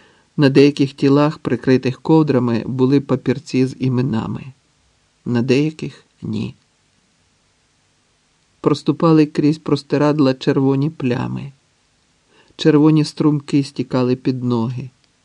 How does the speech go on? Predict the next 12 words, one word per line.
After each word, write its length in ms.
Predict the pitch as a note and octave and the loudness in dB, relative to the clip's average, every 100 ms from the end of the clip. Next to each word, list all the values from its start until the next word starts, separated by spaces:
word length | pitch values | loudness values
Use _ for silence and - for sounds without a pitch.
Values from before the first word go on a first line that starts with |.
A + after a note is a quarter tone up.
| _ _ _ _ | _ _ _ _
Під 160 | C#3 B2+ | -6 -2
картатою 760 | F3+ C#3 C#3 C3+ C#3 B2+ B2+ | -4 -2 -2 0 0 2 0
закривавленою 840 | A#2+ C#3 B2 A#2+ A#2+ A#2+ B2 A#2 A2+ | 0 -4 -2 0 0 0 0 0 -2
ковдрою, 640 | - D3+ C#3+ C3 A#2 A#2+ - - - _ | 0 0 0 -2 -2 -4 -10 -20 -20 _
котра 500 | - B2+ C#3 C3 B2 - - | -4 0 2 2 2 -4 2
повністю 540 | D#3+ C#3 A#2 - G#2 | 2 4 0 -2 -6
прикривала 640 | A2+ A2 B2+ A#2+ B2+ A#2+ | -4 -6 -2 2 2 2
тіло, 500 | A#2 - D#3+ C3+ B2 - _ _ _ _ _ _ _ | -2 -2 -2 -2 -8 -14 _ _ _ _ _ _ _
вона 240 | C#3 C#3 C#3 | 0 2 2
побачила 800 | C#3 B2+ D3+ E3 C3 A#2 G#2+ B2+ _ _ _ _ _ _ _ _ | 0 2 2 2 0 0 -2 -8 _ _ _ _ _ _ _ _
свої 600 | - - A#2+ B2 C3 C#3+ | -12 -2 0 0 -2 -6
кросівки. 880 | - C#3 D#3 - D#3+ - - - | -6 -6 -6 -4 -4 -4 -10 -14